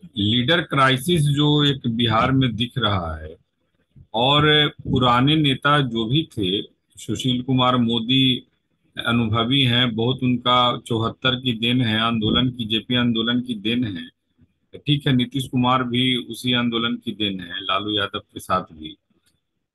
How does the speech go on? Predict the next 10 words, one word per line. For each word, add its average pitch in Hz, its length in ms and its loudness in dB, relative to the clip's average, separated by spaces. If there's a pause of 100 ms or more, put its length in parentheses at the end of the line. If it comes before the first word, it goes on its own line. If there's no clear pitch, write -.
लेकिन 165 280 0
वो 202 140 4
पिछलग्गू 185 1120 0
हो 160 180 4
गए, 151 300 2
उन 143 260 -2
पर 156 180 0
ये 160 120 4
आरोप 156 320 2
लगा, 151 320 2